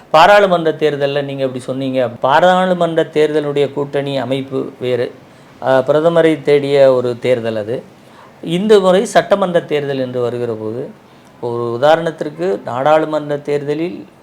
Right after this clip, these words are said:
அ, நாடாளுமன்ற கட்சியின் தலைமை ஏற்ற பல கட்சிகள் வந்து சட்டமன்ற தேர்தல் அப்படி போகாது என்பது நீங்க பல தேர்தல்களை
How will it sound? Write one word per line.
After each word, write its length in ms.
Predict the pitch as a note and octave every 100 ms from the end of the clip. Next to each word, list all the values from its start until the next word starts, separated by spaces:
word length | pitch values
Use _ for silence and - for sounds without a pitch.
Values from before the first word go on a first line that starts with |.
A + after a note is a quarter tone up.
| -
அ, 340 | B2+ B2 A#2+ A#2+
நாடாளுமன்ற 1000 | B2 C#3+ D#3 D3+ D3 C#3+ C#3 C#3+ C#3 C3 - - -
கட்சியின் 520 | C#3 C3+ - D#3 D3
தலைமை 400 | C#3+ C3 C#3+ D3+
ஏற்ற 280 | C#3+ C3+ C#3+
பல 280 | C#3 C3 D3+
கட்சிகள் 460 | D3+ D3 E3 D#3+ D3+
வந்து 280 | C#3 D#3
சட்டமன்ற 500 | D#3 C3+ D#3 D#3+ D3+
தேர்தல் 300 | C3+ C3+ C#3
அப்படி 260 | D3 B2+ A#2+
போகாது 440 | A#2+ C3+ D3 C#3+
என்பது 420 | C3+ B2+ B2+ D3+ F3+ - - - -
நீங்க 280 | C#3+ C#3 C#3
பல 580 | C3 B2+ C#3+ C#3+ C3+ B2+
தேர்தல்களை 520 | C#3 D3+ D3+ C#3 C#3